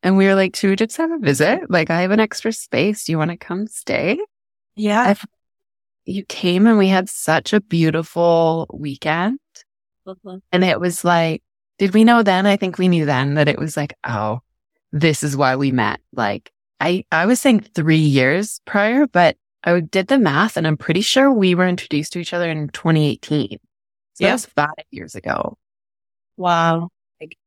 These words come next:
Speaker 1: this is why we were introduced five years ago, because of the conversations we're having now, the connection that we're building now, this time we're spending. It was like us five years ago, or our souls, or however you wanna look at it, was like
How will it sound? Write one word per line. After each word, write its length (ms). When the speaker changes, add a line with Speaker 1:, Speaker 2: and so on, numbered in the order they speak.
Speaker 1:
this 360
is 140
why 220
we 180
were 100
introduced 500
five 240
years 260
ago, 320
because 360
of 180
the 80
conversations 720
we're 100
having 300
now, 180
the 120
connection 540
that 120
we're 120
building 440
now, 380
this 220
time 360
we're 100
spending. 500
It 100
was 200
like 260
us 240
five 240
years 260
ago, 340
or 300
our 140
souls, 600
or 280
however 380
you 100
wanna 200
look 220
at 60
it, 220
was 260
like 460